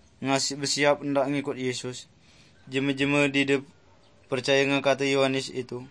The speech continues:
dibaptis ka dalam air. Orang itu ngerjeka titu tanda bangsa orang itu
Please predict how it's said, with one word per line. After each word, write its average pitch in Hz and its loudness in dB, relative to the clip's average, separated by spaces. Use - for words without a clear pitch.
dibaptis 131 2
ka 139 2
dalam 131 2
air. 117 -8
Orang 139 2
itu 143 -2
ngerjeka 139 2
titu 135 -4
tanda 135 4
bangsa 135 0
orang 135 2
itu 135 -4